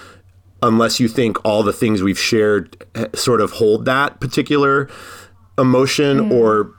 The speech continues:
Speaker 1: s-, part of life or state in life, um, like all the others, grief, and, but, but, but I wanna give you a chance to speak to it directly if there's more that you wanna say, both out of
Speaker 2: Mm.
Speaker 1: likely your own experience with depression,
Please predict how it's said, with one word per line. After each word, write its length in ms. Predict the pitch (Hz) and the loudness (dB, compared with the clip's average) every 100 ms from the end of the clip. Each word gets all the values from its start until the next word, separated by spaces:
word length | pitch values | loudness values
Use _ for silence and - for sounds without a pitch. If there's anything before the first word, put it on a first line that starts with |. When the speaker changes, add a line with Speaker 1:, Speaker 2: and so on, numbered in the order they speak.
| - | -10
Speaker 1:
s-, 260 | - - - - | -8 -8 -12 -6
part 260 | 131 123 | -2 0
of 120 | 123 | 0
life 440 | 101 107 113 123 113 | 0 0 2 0 0
or 180 | 98 90 | 0 0
state 440 | - - 107 113 - | -4 -2 -2 -2 -2
in 180 | 120 | 0
life, 440 | 120 117 127 127 - - - - _ | 2 2 0 -2 -8 -20 -20 -20 _
um, 600 | 110 107 101 98 95 95 95 - - - | -2 0 2 0 -2 -6 -10 -20 -20 -6
like 300 | 104 107 107 | -2 0 0
all 140 | 110 104 | 0 2
the 160 | 98 | 2
others, 420 | 95 113 135 131 | 2 2 0 -4
grief, 580 | - 95 95 104 - - | -6 -2 2 0 -2 -8
and, 440 | 101 87 92 - - | -6 -6 -8 -12 -4
but, 240 | 110 104 82 | -2 -2 0
but, 260 | 107 92 - | -2 -2 -6
but 200 | 95 110 | -6 -2
I 80 | 104 | 0
wanna 200 | 107 110 | 2 2
give 140 | 104 98 | 0 0
you 80 | |
a 60 | 98 | -2
chance 400 | - 113 98 - | -2 -2 -2 -4
to 380 | - 101 95 92 | -2 2 2 0
speak 360 | - - 131 - | -6 -4 -2 0
to 100 | 117 | -2
it 60 | 104 | -2
directly 420 | 98 104 - 101 | 0 -2 0 -2
if 80 | 90 | 0
there's 180 | 95 85 | -2 0
more 200 | 98 101 | 0 2
that 100 | 98 | 0
you 120 | 78 | 0
wanna 200 | 92 87 | -2 -2
say, 400 | - 131 123 123 117 - | -2 0 2 0 -2 -10
both 460 | - - 98 - | -10 -2 0 0
out 220 | - 98 92 | -2 0 2
of 120 | 107 | 0
Speaker 2:
Mm. 400 | 101 98 - - | -2 -8 -10 -2
Speaker 1:
likely 340 | 98 92 98 | -2 0 0
your 160 | 92 92 | 0 2
own 320 | 104 110 113 - - - - | 2 0 -2 -8 -18 -18 -6
experience 480 | 123 - 120 110 - | -6 -2 -2 -2 -2
with 140 | 98 | -8
depression, 560 | - - 107 - 107 | -6 -4 -4 -2 -4